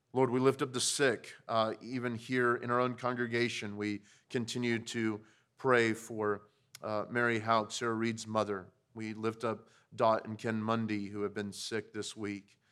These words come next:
Father, for Ellie Tucker and others, Lord, that are sick and aren't able to be here, that you would be with them. And Lord, heal them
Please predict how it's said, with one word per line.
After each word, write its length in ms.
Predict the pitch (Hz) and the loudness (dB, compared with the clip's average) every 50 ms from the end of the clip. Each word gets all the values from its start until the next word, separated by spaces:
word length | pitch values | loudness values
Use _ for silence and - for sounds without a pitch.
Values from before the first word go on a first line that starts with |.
| _ _ _ _ _ _ _ | _ _ _ _ _ _ _
Father, 440 | _ - 127 113 110 107 110 107 98 | _ 0 2 2 4 4 4 2 0
for 460 | - - 113 107 104 107 107 107 - - | -2 -6 -6 -2 -2 0 0 -2 0 2
Ellie 440 | 120 123 123 123 107 92 92 90 92 _ _ _ _ _ | 2 2 2 2 0 -2 -4 -10 -14 _ _ _ _ _
Tucker 560 | - 127 120 117 113 - 113 101 95 80 - - _ _ - | -2 0 0 0 0 -2 -4 -4 -4 -6 -10 -16 _ _ -10
and 260 | 104 107 107 107 98 - | -8 -8 -8 -8 -2 2
others, 440 | - 131 127 127 123 120 113 117 - | 2 4 4 4 2 2 0 -2 -6
Lord, 200 | 120 117 113 110 | -4 -4 -4 -4
that 120 | 110 107 | -4 -4
are 80 | 104 101 | -4 -4
sick 420 | - - - - 135 131 127 127 | -4 -6 -4 -2 -2 -2 -2 -4
and 100 | 123 110 | -4 -4
aren't 180 | 107 110 107 - - | -4 -4 -6 -6 -8
able 240 | 117 113 104 107 | -8 -8 -8 -6
to 80 | 98 101 | -8 -8
be 280 | 92 92 117 120 120 113 | -8 -6 -6 -6 -6 -6
here, 360 | 107 113 113 113 110 107 - _ _ _ _ _ | -4 -4 -4 -4 -4 -6 -10 _ _ _ _ _
that 120 | - 110 110 | -6 -4 -2
you 120 | 104 113 | -2 0
would 180 | 113 110 110 110 | -2 -2 -2 -4
be 120 | 107 104 | -6 -4
with 240 | 101 104 104 104 - | -4 -4 -4 -4 -6
them. 220 | 98 104 104 104 | -6 -6 -6 -6
And 140 | 107 101 107 | -6 -6 -6
Lord, 220 | 107 107 110 104 107 | -4 -4 -4 -4 -6
heal 300 | - - 123 123 120 120 | -8 -6 -4 -4 -4 -4
them 340 | 117 123 123 123 123 120 | -4 -6 -6 -6 -6 -10